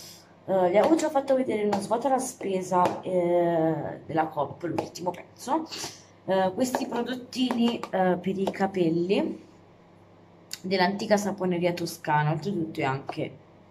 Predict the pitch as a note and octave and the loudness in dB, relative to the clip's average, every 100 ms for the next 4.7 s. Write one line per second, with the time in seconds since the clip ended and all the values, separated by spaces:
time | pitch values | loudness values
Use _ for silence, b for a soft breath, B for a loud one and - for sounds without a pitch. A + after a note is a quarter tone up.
0 | - - E3+ C3 D3+ D#3+ D#3 E3 D3 E3 | -20 2 4 4 2 0 -4 0 2 2
1 | A#3 - B B B B B B B B | 0 -6 B B B B B B B B
2 | - - G3+ F#3+ F#3+ A3 A3+ A#3 A#3 G3 | -14 0 2 4 2 0 2 4 6 6
3 | F3+ F3 E3 E3 F3 F3 - - F#3 F3+ | 4 4 2 4 2 2 -4 -6 -2 0
4 | F#3 G#3 C4+ C#4+ D4 D4 - | 4 4 2 4 4 4 0